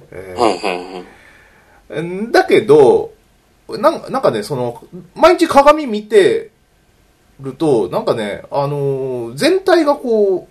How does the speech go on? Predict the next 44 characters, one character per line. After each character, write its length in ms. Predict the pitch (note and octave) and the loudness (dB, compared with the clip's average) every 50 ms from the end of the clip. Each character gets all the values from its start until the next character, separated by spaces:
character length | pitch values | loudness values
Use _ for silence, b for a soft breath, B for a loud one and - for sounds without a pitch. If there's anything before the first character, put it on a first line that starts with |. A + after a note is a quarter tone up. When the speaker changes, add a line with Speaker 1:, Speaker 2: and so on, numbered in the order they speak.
| _ - | _ -14
Speaker 1:
う、 40 | - | -12
し-、 220 | - - - - _ _ _ _ _ _ _ _ _ _ _ _ _ - | -12 -12 -12 -16 _ _ _ _ _ _ _ _ _ _ _ _ _ -14
な 120 | D3 E3 F#3 | -10 -8 -6
ん 40 | F#3 | -6
て 60 | - | -6
い 20 | |
う 80 | F2 F#2 | -8 -10
か、 60 | - | -6
キ 140 | - - F4 | -2 -2 -2
ュ 20 | |
ッ 40 | F4 | -2
て 160 | - - - | -2 -4 -6
締 160 | - - - | -4 -4 -2
ま 100 | F#3+ A3+ | 0 0
っ 120 | E4 E4 - | 0 0 -2
て 160 | _ - F#3+ | _ -2 0
る 100 | B2 G#2+ | 0 -2
感 220 | - - D3+ D#3+ | -4 -6 -6 -4
じ 80 | D#3+ F#3 | -2 -2
は 80 | F3+ - | -2 -2
す 120 | - C#3 | -2 -6
る 100 | A#2+ B2 | -8 -8
ん 60 | G2+ E2+ | -10 -12
で 100 | D#2+ - | -14 -18
す 60 | - | -18
よ 100 | - A#2 | -18 -16
ね。 180 | C3 E3 - - _ _ _ _ _ _ _ _ _ _ _ _ _ - | -16 -16 -18 -20 _ _ _ _ _ _ _ _ _ _ _ _ _ 2
Speaker 2:
な 180 | B2+ B2 A#2 | 4 4 4
る 80 | G#2+ G2 | 4 4
ほ 120 | G2 G2+ | 2 0
ど。 160 | F2+ F#2 F2+ E3 | 0 0 -2 -2
Speaker 1:
う 80 | F#3+ | 0
ん。 520 | A3 G#3 F#3+ F3+ E3 C3+ A#2 G#2+ G2+ D#2+ D#2+ _ _ _ _ _ _ _ _ _ _ _ _ _ _ _ _ - | 0 0 0 0 -4 -6 -8 -10 -12 -16 -20 _ _ _ _ _ _ _ _ _ _ _ _ _ _ _ _ -6
あ 160 | - D3+ C3+ | -4 -2 -2
の 720 | B2+ B2 A#2+ A#2+ A#2 A#2 A2+ A2+ A2 A2 G#2+ G#2 G#2 G#2 | -2 -4 -4 -4 -2 -2 0 0 -2 -2 -4 -6 -8 -8
ー、 40 | - | -8
肥 140 | - - A3+ | -4 0 2
大 240 | C4 C#4+ D4 D4 | 4 4 4 4
は 140 | C#4+ C4+ B3 | 4 2 2
し 80 | B3 - | 0 -2
て 120 | - B3+ | -2 -2
な 160 | A#3+ B3 B3 | 0 0 0
い 320 | G3 C#3+ A2+ G2+ E2+ - - | 0 -2 -4 -6 -12 -16 -18
し、 500 | - - - G3+ G#3+ G3 C3 G#2+ - | -16 -10 -6 -4 -4 -4 -4 -6 -10